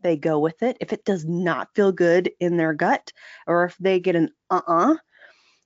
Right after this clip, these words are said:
this is their no. And so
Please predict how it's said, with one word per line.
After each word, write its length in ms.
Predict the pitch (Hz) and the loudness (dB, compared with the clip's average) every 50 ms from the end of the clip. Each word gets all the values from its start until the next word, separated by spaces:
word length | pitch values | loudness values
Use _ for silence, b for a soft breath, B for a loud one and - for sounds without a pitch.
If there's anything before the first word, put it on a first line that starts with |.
| _ _ - | _ _ 0
this 220 | 185 180 175 - 196 | 0 0 0 0 -2
is 260 | 196 190 190 - - _ _ 156 | -2 -2 -4 -6 -14 _ _ -16
their 360 | 151 - 151 143 139 143 165 | -12 -10 -8 -6 -6 -6 -4
no. 460 | 190 208 233 240 190 123 117 - - _ _ _ _ _ _ _ _ _ _ _ _ _ _ _ _ - - - | 0 2 2 2 2 2 0 -4 -8 _ _ _ _ _ _ _ _ _ _ _ _ _ _ _ _ -14 -8 -6
And 180 | 196 190 175 | -6 -4 -6
so 540 | - - 190 180 175 165 165 175 160 160 156 | -6 -2 0 0 2 2 2 2 2 2 0